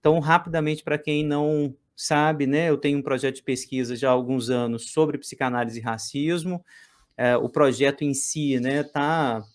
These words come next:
ne-, no artigo que tá neste livro aqui, disponível P D F no meu site. E a ideia geral do, do projeto é pensar no racismo a partir da teoria da sedução generalizada de Jean Laplanche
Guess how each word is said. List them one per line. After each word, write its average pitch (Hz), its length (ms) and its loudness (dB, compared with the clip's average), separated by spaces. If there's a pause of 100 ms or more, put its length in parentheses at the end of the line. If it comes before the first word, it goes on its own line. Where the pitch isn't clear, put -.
(120)
ne-, 123 520 0
no 139 120 -2
artigo 139 380 -4
que 135 100 -16
tá 135 160 -2
neste 151 380 -2
livro 123 280 -4
aqui, 147 200 -6
disponível 127 500 -4
P 123 140 -6
D 113 140 2
F 110 140 -4
no 123 60 -6
meu 139 160 2
site. 151 480 -4 (800)
E 170 340 2 (840)
a 131 300 4
ideia 143 640 6
geral 147 680 2
do, 110 260 -4
do 110 140 -8
projeto 127 800 2
é 143 160 4
pensar 170 560 0
no 196 60 -4
racismo 180 420 -4
a 190 60 -4
partir 196 320 -2
da 190 160 -2
teoria 185 400 0
da 180 80 -4
sedução 175 500 -4
generalizada 160 800 -2
de 151 180 -8
Jean 156 240 -2
Laplanche 123 720 -4